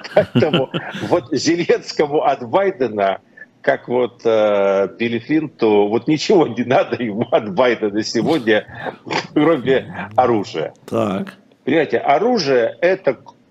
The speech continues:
Speaker 1: э, кровь в жилах Украины. Есть оружие, Украина сражается. Поэтому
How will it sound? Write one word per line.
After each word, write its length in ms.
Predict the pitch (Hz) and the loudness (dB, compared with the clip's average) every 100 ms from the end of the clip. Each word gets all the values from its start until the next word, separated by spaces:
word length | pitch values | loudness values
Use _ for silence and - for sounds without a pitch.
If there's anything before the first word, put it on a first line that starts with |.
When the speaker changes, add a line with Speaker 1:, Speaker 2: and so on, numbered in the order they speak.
| _ _ _ _ _ - | _ _ _ _ _ -8
Speaker 1:
э, 320 | - 95 92 - - _ - | 0 2 2 -2 -12 _ -2
кровь 400 | 147 175 - 110 | 2 2 0 -4
в 100 | 101 | -4
жилах 400 | 135 135 120 120 | -2 -2 -2 -4
Украины. 540 | - 107 98 73 82 | -2 0 2 0 -2
Есть 340 | 101 147 147 139 | 0 2 2 0
оружие, 800 | 147 175 120 104 92 87 92 | 0 -2 0 0 2 0 0
Украина 480 | 101 104 113 127 117 | -2 0 2 2 0
сражается. 640 | 98 101 80 78 78 - | -2 -2 0 -4 -8 -6
Поэтому 580 | - 190 190 165 143 - | 2 4 4 0 -2 -6